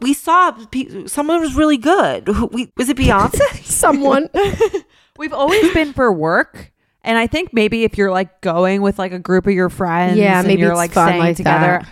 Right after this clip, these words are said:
Speaker 3: I think it's kinda, that you probably have a whole different experience where it's almost like a group ski trip where, like,
Speaker 1: Yes.
Speaker 3: you're all going and doing the thing and hanging out together. Like, we always were there with, like, brands or, like, for work. And I think it just, that the experience is,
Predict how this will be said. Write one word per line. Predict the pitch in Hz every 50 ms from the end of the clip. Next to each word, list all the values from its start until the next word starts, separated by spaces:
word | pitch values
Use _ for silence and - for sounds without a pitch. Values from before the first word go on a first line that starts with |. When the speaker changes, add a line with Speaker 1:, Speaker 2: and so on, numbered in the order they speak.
| - _ _
Speaker 3:
I | - 220 220
think | 208 262 262 247 -
it's | 262 - -
kinda, | - 240 220 214 208 180 160 - - _ _ _ -
that | 170 202 202 196 202
you | 208 202
probably | - 220 202 185 180 208 202 185 196 190
have | 185 180 175
a | 170
whole | 165 175 170 165 160 160 160 160 156
different | - 175 160 - 165 156 151 - -
experience | - - - - 208 202 190 180 170 160 156 151 -
where | - 170
it's | 165 -
almost | - 202 190 196 -
like | 208 -
a | 196 175
group | - 180 180 165 -
ski | - - - 190 190 185
trip | - - - 160 143 127 - - - - - _ _ _ _ _ _ _ _
where, | - 180 170 170 160
like, | 165 160 196
Speaker 1:
Yes. | 190 -
Speaker 3:
you're | - -
all | 170 175 160 160 170
going | 165 180 170 170 165 165 165 160 165
and | 165 160
doing | 175 170 165 165 165
the | 160 156
thing | - - 170 160 156 151 151
and | 151 165
hanging | 165 160 160 156
out | 151 151
together. | - 185 165 196 190 180 180 170
Like, | 170 160
we | 220 220
always | 202 247 240 240 254 226 226
were | 220 196
there | 180 185 180 175 175 170 165
with, | 165 165
like, | 170 160 160 - _ _ _ _ _ _ _ _ _ _ _ _ _ - _ 170 -
brands | - 208 196 185 175 170 170 170 165 156 -
or, | 175 160
like, | 156 151 151 - -
for | 180 165
work. | 160 190 226 233 214 208 -
And | 185 165
I | 170
think | 175 165 -
it | 175 -
just, | 175 160 - -
that | 175 156 -
the | 180
experience | 180 170 - - - 190 175 165 165 165 160 160 - -
is, | 165 147 147 -